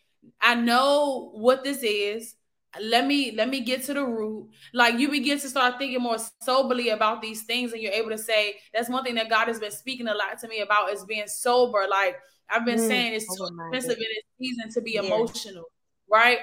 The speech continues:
Speaker 2: Yeah.
Speaker 1: For you to be sober and saying, "Hey, this is the thing that, you know, I'm, I, I,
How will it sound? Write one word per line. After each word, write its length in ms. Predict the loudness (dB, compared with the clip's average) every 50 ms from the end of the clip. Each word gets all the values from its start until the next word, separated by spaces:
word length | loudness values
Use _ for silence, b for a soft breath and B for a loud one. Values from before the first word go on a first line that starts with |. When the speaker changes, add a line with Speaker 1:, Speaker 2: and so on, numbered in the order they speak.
| 0
Speaker 2:
Yeah. 240 | 6 6 8 8 8 8
Speaker 1:
For 100 | 6 6
you 140 | 8 6 6
to 80 | 6
be 180 | 4 4 0 -4 -6 -10 -16 -4 _
sober 280 | 2 4 4 6 4
and 220 | 4 4 2 -2 -4
saying, 420 | -4 -2 -2 -2 0 -2 -2 -4 -6 b b b b -4 0
"Hey, 560 | 4 4 6 6 4 4 2 0 -2 -6 -14 _ _ _
this 240 | -2 0 0 0 0 -4
is 100 | -4 -4
the 100 | -4 -4
thing 300 | -2 0 0 0 0 2 4 6
that, 260 | 6 6 4 2 -2
you 60 | -2
know, 260 | 0 2 2 0 0 2
I'm, 180 | 4 4 4 2
I, 180 | 2 0 0 2 2 2
I, 60 | 0